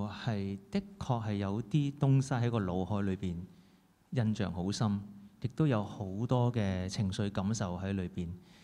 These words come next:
而屋企嘅人呢，佢哋都有類似嘅經歷。而對呢啲腦海裏邊嘅東西呢，大家嗰個理解係有唔同。而好多時呢，衝突之所以會出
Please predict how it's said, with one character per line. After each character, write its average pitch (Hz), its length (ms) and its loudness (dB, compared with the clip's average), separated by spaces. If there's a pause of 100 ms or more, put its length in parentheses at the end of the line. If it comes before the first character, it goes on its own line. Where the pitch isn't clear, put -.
(160)
而 113 160 2
屋 - 100 0
企 117 240 2
嘅 131 40 -2
人 87 240 0
呢， 123 220 2 (160)
佢 123 140 2
哋 101 120 0
都 139 280 0
有 90 320 -4 (380)
類 95 180 -2
似 - 200 -8
嘅 87 580 -4
經 98 240 0
歷。 90 100 -6 (760)
而 123 100 2
對 175 220 4
呢 196 200 6
啲 214 360 4 (580)
腦 135 160 2
海 151 180 6
裏 165 100 6
邊 113 140 2 (120)
嘅 - 40 4
東 143 320 4
西 135 160 4
呢， 135 120 2
大 110 220 2
家 139 220 0
嗰 135 100 -2
個 104 360 0
理 98 280 0
解 107 120 -2
係 107 260 2
有 90 240 -2
唔 92 500 -4
同。 87 300 -6 (480)
而 123 120 4
好 147 60 4
多 240 100 0
時 95 280 0
呢， 139 160 6
衝 180 460 6
突 - 100 4
之 151 180 2
所 127 140 0
以 117 40 0
會 117 180 2
出 - 200 -2